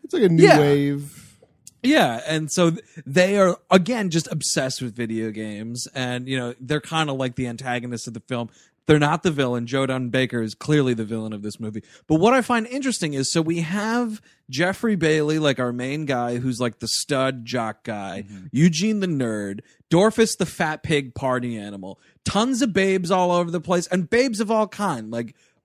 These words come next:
Speaker 2: babes and then, like, valley girls and mall chicks, all that stuff.
Speaker 1: N-, now that I think about it, I don't think there is a girl in this that isn't a babe.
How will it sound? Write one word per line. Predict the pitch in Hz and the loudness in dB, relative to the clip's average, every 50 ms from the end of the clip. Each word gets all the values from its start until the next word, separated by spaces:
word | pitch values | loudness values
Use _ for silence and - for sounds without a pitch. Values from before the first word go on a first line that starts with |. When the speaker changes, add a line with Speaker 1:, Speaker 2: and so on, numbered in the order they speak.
| 123 117 | -10 -2
Speaker 2:
babes | - 156 165 175 180 185 180 185 185 175 156 | 0 0 0 2 2 0 2 2 0 -2 -4
and | - - 147 139 139 | -6 -4 -6 -4 -4
then, | 135 135 131 131 | -4 -4 -4 -4
like, | 123 120 110 107 101 98 _ - | -6 -6 -6 -6 -8 -12 _ -20
valley | - 147 131 120 120 143 160 170 180 185 190 185 | -16 -14 -14 -10 -4 -2 -2 0 0 0 0 0
girls | 175 160 175 170 165 165 160 160 160 156 156 151 156 156 143 131 - 139 | 2 2 2 2 4 4 2 2 2 2 2 2 2 0 0 -2 -6 -6
and | - 127 127 123 123 127 | -6 -6 -6 -6 -4 -4
mall | 139 151 156 156 156 151 | -2 0 0 0 0 -2
chicks, | - - - 170 156 - - - | -4 -4 -2 -2 -2 -2 -4 -4
all | - 143 156 151 | 0 0 2 2
that | 160 160 151 - | 2 0 -2 -2
stuff. | - - 151 135 131 127 - _ - 175 | -2 0 0 0 0 -2 -4 _ -10 -8
Speaker 1:
N-, | 175 214 _ _ - | -8 -8 _ _ -6
now | - 190 226 | -2 0 0
that | 294 359 349 | 2 2 0
I | 240 | 0
think | - - 330 302 | 0 -2 -2 0
about | 175 143 139 | 0 0 0
it, | 156 | 0
I | 147 | 0
don't | 160 190 196 | 0 -2 -2
think | 202 190 | -4 -4
there | 185 180 175 | -4 -2 0
is | 175 165 151 | 0 0 -2
a | 143 | -4
girl | 135 - 160 160 143 | -4 -2 -2 0 0
in | 139 170 214 | 0 0 0
this | 175 131 113 - | -2 -2 -4 -4
that | 135 123 135 | -4 -2 -2
isn't | 143 131 135 123 113 - - - _ _ - | 0 -2 -2 -4 -6 -10 -20 -20 _ _ -12
a | 131 | -12
babe. | 117 110 123 123 156 190 185 139 107 92 - | -10 -8 -6 -4 -2 -2 -2 -4 -4 -6 -12